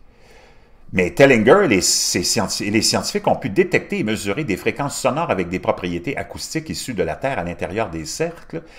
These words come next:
qui conduisent l'électricité. Ces fréquences sonores de la Terre sous les pierres ont la forme de fleurs de géométrie sacrée lorsqu'elles font surface au soleil. Hein, on parle de,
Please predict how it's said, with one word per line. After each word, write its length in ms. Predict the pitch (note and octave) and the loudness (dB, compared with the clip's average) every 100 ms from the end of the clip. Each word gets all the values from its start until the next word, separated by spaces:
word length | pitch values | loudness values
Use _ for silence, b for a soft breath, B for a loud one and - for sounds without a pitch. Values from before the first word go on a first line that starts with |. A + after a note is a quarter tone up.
| B B | B B
qui 120 | - | -10
conduisent 560 | - G#2 - D#3 C#3 F2 | -4 -4 -4 -6 -6 0
l'électricité. 720 | C3 G2+ - F#2+ - - F#3 | 2 2 0 -8 -6 -6 -4
Ces 160 | A#2 | -4
fréquences 380 | - G#2 G#2+ F#2+ | -4 -2 -2 -2
sonores 260 | F2+ G2+ G2 | -2 -2 -2
de 60 | |
la 100 | D#2 | -4
Terre 300 | D2 C3+ C#3 B B B | -4 -4 -4 B B B
sous 200 | - C#3+ | -4 0
les 120 | D#2+ | 0
pierres 280 | - C#3+ F#2 | 0 0 0
ont 60 | |
la 100 | E2 | -4
forme 280 | - A#2+ A#2+ | -4 -4 -4
de 80 | E2 | -8
fleurs 360 | - A#2 B2+ | -8 -6 -6
de 80 | - | -8
géométrie 460 | D2+ E2 D#2 D2 - | -8 -6 -8 -10 -10
sacrée 480 | - - - D2+ - - b b b | -8 -10 -10 -16 -16 -20 b b b
lorsqu'elles 440 | D#2+ - - D#2 | -8 -6 -6 -6
font 300 | D2 - G#2+ - b | -6 -8 -8 -10 b
surface 840 | - - A#2 - - F2 - - - | -12 -2 -2 -2 -6 -6 -6 -10 -6
au 220 | G2 G2+ - | -4 -4 -6
soleil. 840 | - - C3 C3+ C#3+ A#2 F2 D2+ - - - - - - B B | 2 8 10 10 10 4 0 -6 -12 -16 -20 -20 -20 -12 B B
Hein, 100 | F2 | -2
on 120 | F2 | 0
parle 280 | D2+ A#2 A2 | 6 6 6
de, 340 | F2+ E2+ D2+ | 2 0 -4